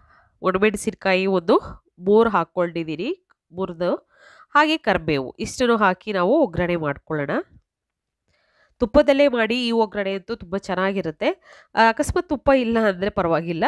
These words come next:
ನೀವು ಆಯಿಲ್ ಕೂಡ ಹಾಕ್ಕೊಳ್ಬೋದು. ಈಗ ಇದಕ್ಕೆ ಅಚ್ ಖಾರದ ಪುಡಿನ ಹಾಕ್ಕೊಳ್ತಾ ಇದ್ದೀನಿ. ಒಂದು ಸ್ವಲ್ಪ, ಒಂದು ಕಾಲ್ ಸ್ಪೂನ್ ಆಗುವಷ್ಟು ಅಷ್ಟೇ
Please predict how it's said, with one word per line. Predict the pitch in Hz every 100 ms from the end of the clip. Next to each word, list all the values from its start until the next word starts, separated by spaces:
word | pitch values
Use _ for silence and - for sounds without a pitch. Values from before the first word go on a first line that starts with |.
| 523 381 160
ನೀವು | 170 175 466
ಆಯಿಲ್ | - - 165 180
ಕೂಡ | - 160
ಹಾಕ್ಕೊಳ್ಬೋದು. | 160 160 143 - 151 147 139 233 - _ _ _ _ _ _ _ - _ _ _ _ _ _ _ _ _ _ _ _ - - - -
ಈಗ | 240 214 226 415 - - - _ _ _ _ _ _
ಇದಕ್ಕೆ | 190 196 277
ಅಚ್ | - 196 -
ಖಾರದ | - 240 -
ಪುಡಿನ | 165 151
ಹಾಕ್ಕೊಳ್ತಾ | 339 247 - 165 -
ಇದ್ದೀನಿ. | 127 127 -
ಒಂದು | 208 214
ಸ್ವಲ್ಪ, | - 254 220 175 -
ಒಂದು | 196 208 240
ಕಾಲ್ | 220 208 233
ಸ್ಪೂನ್ | - 214
ಆಗುವಷ್ಟು | 202 185 180 190 - 175
ಅಷ್ಟೇ | - 302